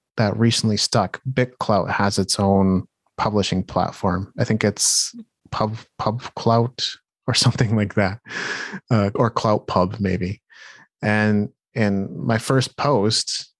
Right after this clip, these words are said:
got, like, eighty cents or something and might be collecting more. So I was like, "Huh, really interesting." Like, I, I haven't seen that re-, same result on Steemit, which is a similar platform where you can earn money for sharing blog posts.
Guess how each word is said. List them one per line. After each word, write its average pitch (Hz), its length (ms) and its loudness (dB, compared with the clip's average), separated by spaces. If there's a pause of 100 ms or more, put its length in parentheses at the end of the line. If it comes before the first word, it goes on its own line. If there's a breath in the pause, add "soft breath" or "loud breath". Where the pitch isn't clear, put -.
(240)
got, 104 340 0
like, 98 240 -2
eighty 113 240 2
cents 139 340 2
or 95 80 -2
something 92 400 -4
and 101 120 -2
might 104 200 -2
be 110 80 -8
collecting 113 460 0
more. 117 240 4
So - 140 -2
I - 20 2
was 101 80 0
like, 101 220 -4 (440)
"Huh, 147 420 0 (540)
really 160 260 6
interesting." 131 640 2
Like, 98 200 -2
I, 104 220 0
I 110 60 2
haven't 127 260 0
seen 110 240 2
that 101 160 0
re-, 104 120 0
same 110 240 2
result 98 360 2
on 92 120 0
Steemit, 147 640 4
which 117 180 0
is 95 160 -4
a 95 60 -4
similar 104 400 2
platform 101 600 -2
where 95 120 -2
you 95 120 -2
can 95 200 -6
earn 95 280 -2
money 104 220 -2
for 98 160 -6
sharing 98 300 0
blog 131 300 2
posts. - 420 -2